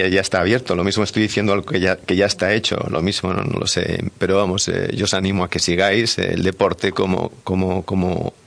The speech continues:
otro estímulo más, ¿verdad? Eh... Fantástico.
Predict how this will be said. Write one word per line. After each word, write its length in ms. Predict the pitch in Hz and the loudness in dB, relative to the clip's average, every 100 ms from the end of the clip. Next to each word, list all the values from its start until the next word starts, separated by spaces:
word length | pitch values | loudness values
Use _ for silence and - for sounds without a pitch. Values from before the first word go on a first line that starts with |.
| _ | _
otro 200 | 104 117 | -2 2
estímulo 440 | 110 - 107 98 90 | 0 2 0 2 2
más, 280 | 101 90 | 0 0
¿verdad? 300 | - 85 95 - - - - - - - - | -4 -2 -4 -4 -16 -20 -18 -18 -20 -20 -8
Eh... 280 | - - - 113 - - | -6 -6 -8 -10 -18 -6
Fantástico. 640 | 95 85 98 90 80 | -4 -2 -2 -4 -6